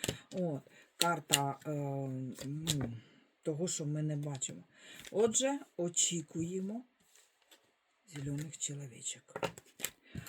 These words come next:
А тепер в мене питання: чим для України закінчиться вторгнення на територію, на територію,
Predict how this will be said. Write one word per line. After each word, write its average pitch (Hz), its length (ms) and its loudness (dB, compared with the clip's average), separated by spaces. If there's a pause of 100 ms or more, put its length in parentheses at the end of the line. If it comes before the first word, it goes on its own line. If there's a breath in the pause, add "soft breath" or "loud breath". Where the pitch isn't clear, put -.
(180 loud breath)
А 180 80 -4
тепер 254 320 2
в 294 40 0
мене 247 240 4
питання: 165 560 -4
чим 247 200 0
для 254 200 0
України 208 680 4
закінчиться 165 880 0 (380 loud breath)
вторгнення 185 1040 4 (1120 loud breath)
на 220 140 6
територію, 247 1040 12 (720 loud breath)
на 196 140 2
територію, 208 1040 6